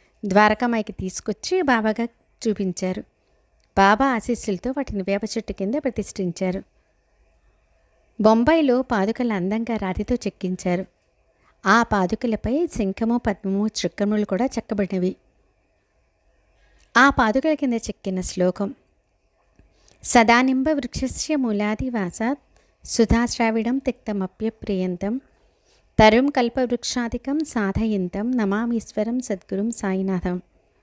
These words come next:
దీనికి మొత్తం ఖర్చులు వంద రూపాయలైంది. అంతకు ముందు రోజే పాస్తా సేట్ అనే పార్సీ భక్తుడొకడు ఇరవై ఐదు రూపాయలు విరాళంగా పంపించాడు. దానిని బాబా ప్రతిష్ఠ ఖర్చుకు వినియోగించారు.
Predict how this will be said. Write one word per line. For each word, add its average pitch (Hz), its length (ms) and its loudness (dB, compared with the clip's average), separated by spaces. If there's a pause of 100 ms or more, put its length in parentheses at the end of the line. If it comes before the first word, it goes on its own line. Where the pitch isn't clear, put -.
(960)
దీనికి 277 540 4
మొత్తం 285 380 -2
ఖర్చులు 233 520 -4
వంద 208 140 0
రూపాయలైంది. 202 680 -2 (720)
అంతకు 233 340 4
ముందు 240 260 4
రోజే 254 460 2
పాస్తా 208 520 -2
సేట్ 262 360 0
అనే 214 140 0
పార్సీ 190 400 -2
భక్తుడొకడు 202 540 -2
ఇరవై 269 340 2
ఐదు 208 180 -2
రూపాయలు 262 320 -4
విరాళంగా 220 480 0
పంపించాడు. 185 640 -2 (1080)
దానిని 214 500 4
బాబా 202 480 0
ప్రతిష్ఠ 202 500 -6
ఖర్చుకు - 480 -6
వినియోగించారు. 185 840 -2